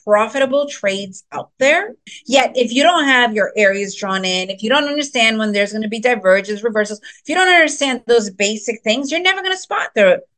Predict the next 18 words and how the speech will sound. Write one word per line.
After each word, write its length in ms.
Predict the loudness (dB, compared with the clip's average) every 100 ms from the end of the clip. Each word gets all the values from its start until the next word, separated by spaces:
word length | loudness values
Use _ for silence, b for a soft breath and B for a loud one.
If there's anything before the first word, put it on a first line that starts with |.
| _
breakout, 460 | 2 2 0 -2 0
right? 240 | 0 0 -8 _ -10
Because 280 | -2 0 0
a 60 |
breakout 680 | -2 0 0 0 0 0 -2 0
is 320 | 0 0 -8 _ -4
this 300 | 0 0 -2
simple. 340 | -10 -12 -16 -14
Imagine 560 | -2 2 2 0 -6 -8 -4
your 140 | -2
mark-, 320 | 0 -2 -4 -4
the 80 |
market 340 | -2 -2 -4 -6
is 200 | -4 -2
going 340 | 2 2 2
in 180 | 0 -2
one 220 | -2 -2
direction, 560 | 0 0 0 -6 -10 -20